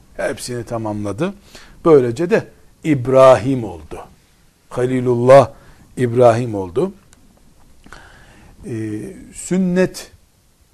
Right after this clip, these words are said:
konusunu, çocuğu sünnet ettirmenin sünnet konusunu konuşuyoruz.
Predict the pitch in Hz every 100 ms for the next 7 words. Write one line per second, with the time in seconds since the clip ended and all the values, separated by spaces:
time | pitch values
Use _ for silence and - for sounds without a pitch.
0 | _ - 120 120 107 113 110 98 _ _
1 | - 117 101 127 160 - 120 110 113 104
2 | 110 107 104 95 _ - - - - 139
3 | 127 139 131 - 113 98 - 95 87 -
4 | - - 127 120 104 120 156 202